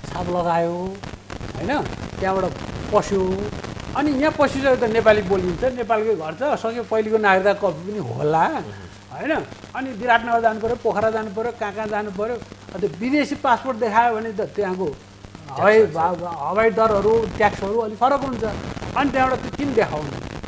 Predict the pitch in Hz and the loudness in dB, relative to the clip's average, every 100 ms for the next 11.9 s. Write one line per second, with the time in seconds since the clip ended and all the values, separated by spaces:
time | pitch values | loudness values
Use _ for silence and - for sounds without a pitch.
0 | - 175 226 - 247 220 254 220 226 208 | -6 -2 -4 -4 -4 0 4 4 2 0
1 | 214 302 - - - 254 262 254 - 208 | -2 -6 -8 -10 -6 -2 2 2 4 2
2 | 208 208 220 208 208 202 190 151 196 269 | 4 4 2 0 -2 -4 -4 -2 -2 -2
3 | 214 208 196 196 180 180 170 240 185 196 | -4 -2 0 -2 -2 -2 -2 -2 -4 -4
4 | 170 170 151 135 135 - - - 160 269 | -4 -6 -6 -10 -14 -16 -18 -12 -6 -2
5 | 294 294 285 - 320 320 294 - 320 339 | -2 -2 -4 -4 -4 -4 -6 -4 -4 -2
6 | 302 220 208 202 220 208 214 208 226 285 | -2 -2 -4 -6 -6 -6 -4 -4 -4 -2
7 | 285 214 185 190 170 151 139 156 147 147 | -4 0 2 2 0 -2 -4 -8 -8 -6
8 | 202 202 190 180 - - - - 277 - | -6 -6 -4 -6 -8 -14 -18 -12 -10 0
9 | 262 202 - 190 196 196 156 123 104 - | 2 2 2 2 2 0 -2 -6 -10 -12
10 | - - - - 226 294 302 294 175 175 | -14 -16 -12 -4 -2 0 2 0 0 0
11 | 208 226 247 294 - 185 220 233 | 0 0 -2 -4 -4 -2 0 2